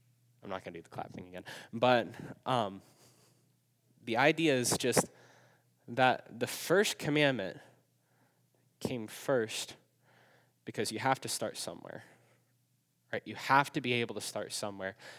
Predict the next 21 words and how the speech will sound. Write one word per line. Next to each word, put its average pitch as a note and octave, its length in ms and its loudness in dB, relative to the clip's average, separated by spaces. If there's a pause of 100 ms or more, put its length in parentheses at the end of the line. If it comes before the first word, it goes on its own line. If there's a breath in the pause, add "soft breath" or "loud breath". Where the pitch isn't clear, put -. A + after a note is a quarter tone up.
(260 loud breath)
The B2+ 100 6
idea C3 320 6
was, B2 240 2 (420 loud breath)
you A#2+ 100 -4
know, A#2 60 0
you B2 200 -2
have D3+ 300 6
to - 100 -6
be C3+ 160 2
able B2+ 460 2
to A2+ 540 -6 (120)
receive C#3 500 0
this C3+ 180 0
from A#2 220 -6
God A2 320 4
first - 400 -4
and G#2+ 140 -4
foremost, A2 680 -4 (1120)
and A#2+ 100 -4
the A#2 80 4
second B2+ 520 2